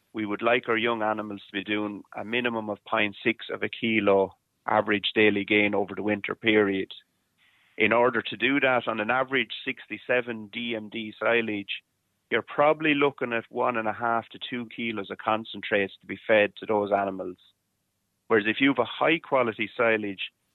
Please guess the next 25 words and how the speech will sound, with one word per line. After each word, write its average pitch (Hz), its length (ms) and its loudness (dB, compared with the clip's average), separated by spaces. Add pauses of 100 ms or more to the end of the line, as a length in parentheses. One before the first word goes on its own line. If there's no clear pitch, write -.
(220)
of 101 120 -2 (120)
seventy-two 120 840 -4
plus, 123 300 2 (560)
you 113 80 -12
will 107 140 -6
get 110 240 0
away 110 300 2
with 98 220 -4
one 110 360 0
kilo 101 540 -4
of 98 140 -6
concentrate. 98 840 -6
So 101 180 -2 (480)
very 139 220 4
important 139 520 2
to 113 80 -12
know 131 240 -2
what 123 240 -2 (160)
your 107 200 -6
silage 120 460 -2
is, 113 380 -4
what 120 140 2
it's 117 120 -6
capable 107 600 -2
of, 98 80 -6